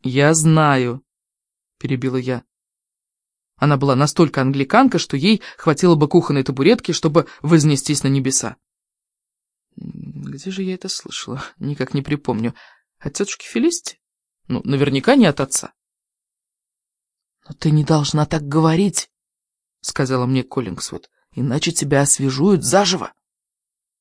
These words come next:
«Мы, католики, были мучениками со времён изобретения огня», отозвалась я. «Мы привыкли».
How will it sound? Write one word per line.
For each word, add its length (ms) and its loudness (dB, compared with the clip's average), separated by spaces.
«Мы, 220 0
католики, 520 4
были 220 6
мучениками 720 4
со 140 -2
времён 380 2
изобретения 480 0
огня», 260 2
отозвалась 540 0
я. 100 -2
«Мы 140 0
привыкли». 460 2